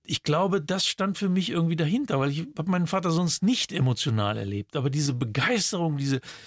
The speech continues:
diese ursprüngliche Freude, wie der sich dafür begeistern konnte, wie die Leute sich da gestritten haben und so, ja. Und da hab ich immer gedacht, siehste, wenn du da mal sitzt, dann wird dein Vater auch emotional so reagieren. Ich glaub, das war so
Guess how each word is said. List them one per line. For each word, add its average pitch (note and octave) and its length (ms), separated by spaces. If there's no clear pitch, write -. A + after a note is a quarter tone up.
diese C#3+ 220
ursprüngliche F3 720
Freude, F3+ 640
wie D#3 60
der D#3+ 140
sich D3+ 220
dafür D3+ 440
begeistern D#3 520
konnte, D3+ 280
wie D3+ 80
die D3+ 100
Leute D3 260
sich C#3+ 140
da E3 100
gestritten D#3+ 580
haben B2+ 360
und C3 180
so, F#3 220
ja. C3+ 100
Und C3+ 220
da C#3+ 100
hab F3+ 120
ich D#3+ 100
immer D#3+ 160
gedacht, C3+ 320
siehste, D3 400
wenn C3+ 160
du C3 100
da B2+ 180
mal D3+ 220
sitzt, - 540
dann A#2 680
wird A#2+ 200
dein B2+ 100
Vater C#3 500
auch - 500
emotional B2+ 840
so G#2+ 320
reagieren. A#2 500
Ich F2 120
glaub, G#2+ 180
das - 220
war G2 100
so F#2+ 140